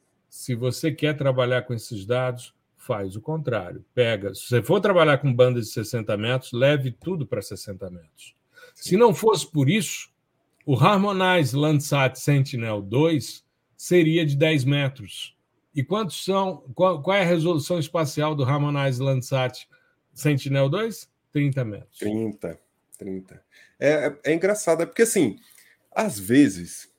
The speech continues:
Speaker 2: é,
Speaker 1: Hum.
Speaker 2: você tem uma suavização, aliás, você tem um, um, um pseudo-detalhamento espacial nas coisas,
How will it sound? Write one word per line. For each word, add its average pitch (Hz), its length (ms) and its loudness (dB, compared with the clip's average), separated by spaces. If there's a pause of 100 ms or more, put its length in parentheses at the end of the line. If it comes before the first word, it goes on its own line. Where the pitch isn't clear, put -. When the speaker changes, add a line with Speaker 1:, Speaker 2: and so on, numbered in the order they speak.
(240)
Speaker 2:
é, 113 880 4
Speaker 1:
Hum. 110 80 -16
Speaker 2:
você 147 320 0
tem 147 320 0
uma 135 160 -2
suavização, 120 1300 -2
aliás, 120 320 4
você 127 340 -4
tem 143 140 0
um, 147 200 0
um, 127 480 -4 (720)
um 143 100 -4
pseudo-detalhamento 143 1300 4
espacial 135 600 0
nas 123 220 -4
coisas, - 540 -16